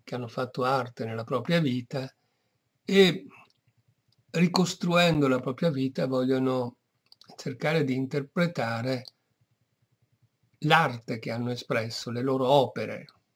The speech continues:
Tra parentesi, insomma, nel contemporaneo il mondo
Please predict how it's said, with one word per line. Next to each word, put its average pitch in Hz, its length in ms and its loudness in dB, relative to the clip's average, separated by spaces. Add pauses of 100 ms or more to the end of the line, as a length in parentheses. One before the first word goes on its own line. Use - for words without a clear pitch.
(2000)
Tra 131 220 0
parentesi, 131 640 0
insomma, 120 640 -8 (680)
nel 123 240 -8
contemporaneo 139 920 0
il 123 60 -4
mondo 135 560 -2